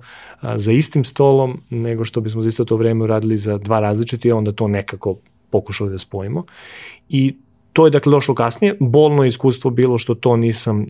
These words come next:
tada uradio, mada je mala promena nastala, ajde, kad smo kod Parka nauke,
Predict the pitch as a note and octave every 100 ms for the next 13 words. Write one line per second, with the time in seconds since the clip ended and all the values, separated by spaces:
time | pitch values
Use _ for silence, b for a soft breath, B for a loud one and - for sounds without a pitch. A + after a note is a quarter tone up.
0 | - - A2 A2 A#2+ G2+ F#2+ A#2+ G3+ B3+
1 | E3 B B C3 D#3 G3 E3+ D3+ F#3 D3+
2 | E3 E3+ C#3+ B2 C3 - C#3 B2 A#2+ A#2
3 | A2+ A2+ C3 B2 A#2 B2+ F3 D#3+